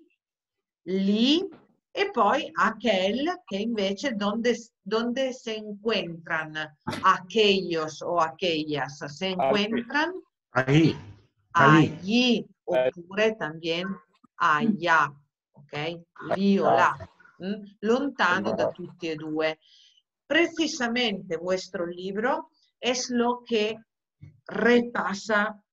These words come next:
Speaker 1: en esta competencia funcional. Aquí, allí, a media distancia, o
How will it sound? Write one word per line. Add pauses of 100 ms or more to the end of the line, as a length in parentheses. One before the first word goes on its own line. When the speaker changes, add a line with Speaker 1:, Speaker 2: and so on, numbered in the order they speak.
Speaker 1:
en
esta
competencia
funcional. (360)
Aquí, (920)
allí,
a
media
distancia, (280)
o